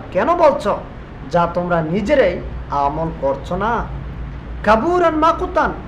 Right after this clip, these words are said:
ইনদাল্লাহি আন তাকুলু মা লা তাফআলুন, তোমরা এমন কথা বলছো যে কথা আল্লাহ তাআলা নিকটে রাগের বিষয়, ক্রোধের বিষয়। কারণ হচ্ছে যে তোমরা এটা নিজেরাই এর উপরে অটল নেই।"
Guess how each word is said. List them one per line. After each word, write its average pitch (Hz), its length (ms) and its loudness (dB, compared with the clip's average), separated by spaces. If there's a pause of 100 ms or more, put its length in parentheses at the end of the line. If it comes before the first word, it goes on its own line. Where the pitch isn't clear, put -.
(300)
ইনদাল্লাহি 180 800 2
আন 156 240 -4
তাকুলু 160 540 -4
মা 156 140 -2
লা 135 160 -2
তাফআলুন, 120 640 -6
তোমরা 160 380 -2 (720)
এমন 202 280 2
কথা 190 260 0
বলছো 196 520 2 (300)
যে 170 240 -2
কথা 160 220 -2
আল্লাহ 147 400 -2
তাআলা 175 320 -2 (440)
নিকটে 165 540 -2 (160)
রাগের 175 500 0
বিষয়, 147 300 -2
ক্রোধের 151 400 -4
বিষয়। 123 380 -6 (420)
কারণ 185 220 0
হচ্ছে 202 440 -4 (380)
যে 151 200 -4
তোমরা 151 220 -2
এটা 147 240 -2
নিজেরাই 185 560 2 (400)
এর 151 140 0
উপরে 135 220 -4
অটল 127 420 -4
নেই।" 104 80 -8